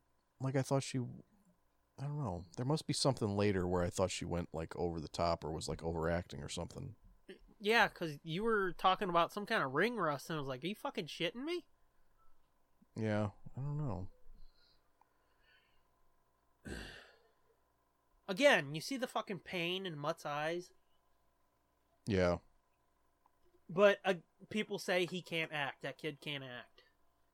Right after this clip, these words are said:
Speaker 2: Kid, he's, like, thirty. Fucking
Speaker 1: <laughs> Yeah,
Speaker 2: Shia
Speaker 1: right.
Speaker 2: can't act. Ugh.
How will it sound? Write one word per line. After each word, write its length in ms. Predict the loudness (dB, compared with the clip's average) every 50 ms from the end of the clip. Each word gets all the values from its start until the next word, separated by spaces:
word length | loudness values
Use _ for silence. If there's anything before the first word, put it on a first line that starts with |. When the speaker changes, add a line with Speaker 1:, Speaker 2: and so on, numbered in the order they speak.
| _ _ _ _ _ _ _ _ _ -14 -8
Speaker 2:
Kid, 280 | -4 -4 -2 -2 -4
he's, 180 | -6 -10 -10 -10
like, 140 | -10 -12 -12
thirty. 480 | -12 -10 -8 -6 -6 -6 -8 -10 -14 -20 _ _ -20 -20 -20 -20 -20 _ _ _ _ -2
Fucking 680 | -2 0 0 0 0 0 -2 -4 -8 -10 -14 -16 -18 -20 _ _ _ _ _ _ _ _ _ -14
Speaker 1:
<laughs> 140 | -6 -2 2
Yeah, 260 | 4 6 8 8 8
Speaker 2:
Shia 60 | 6
Speaker 1:
right. 220 | 6 4 4 2 2 -2 -4
Speaker 2:
can't 260 | -6 -6 -6 -4 -4
act. 380 | -4 -4 -4 -6 -8 -12 -20 -20 _ _ _ _ -20 -20 _ _ _ _ _ _ _ _ -20 -20 -20 _ _ _ _ _ _ _ _ _ _ _ _ _ _ _ _ _ _ _ _ _ _ _ _ _ _ _ _ _ _ _ _ _ _ _ _ _ _ _ _ _ _ _ _ _ _ _ _ -20 -20 _ _ _ -20 -20 _ _ _ _ _ 0
Ugh. 300 | 2 4 4 4 2